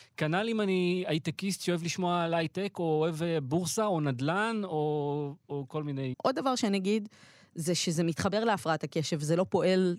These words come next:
Speaker 2: נגדה, כי פודקאסטים אפשר לצרוך בצורה אגבית. אני מאזינה לפודקאסטים כשאני בפקקים, כשאני, אה, מסדרת את הצעצועים של הינוקות שלי בבית, אה, כשאני עושה המון דברים אחרים, כשאני זורקת את הזבל, כשאני בפעולות אחרות,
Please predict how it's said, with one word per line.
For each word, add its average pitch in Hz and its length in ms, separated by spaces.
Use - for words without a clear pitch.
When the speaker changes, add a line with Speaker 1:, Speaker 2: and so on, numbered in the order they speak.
Speaker 2:
נגדה, 170 480
כי 185 120
פודקאסטים 196 760
אפשר 190 260
לצרוך 180 320
בצורה 170 420
אגבית. 156 760
אני 175 280
מאזינה 185 380
לפודקאסטים 208 600
כשאני 165 280
בפקקים, 208 760
כשאני, 165 500
אה, 160 200
מסדרת 180 440
את - 40
הצעצועים 170 540
של - 120
הינוקות 156 1120
שלי 156 220
בבית, 196 640
אה, 180 60
כשאני 160 240
עושה 208 300
המון 190 280
דברים 180 280
אחרים, 180 280
כשאני 170 220
זורקת 170 360
את 170 100
הזבל, 202 340
כשאני 170 240
בפעולות 165 600
אחרות, 180 520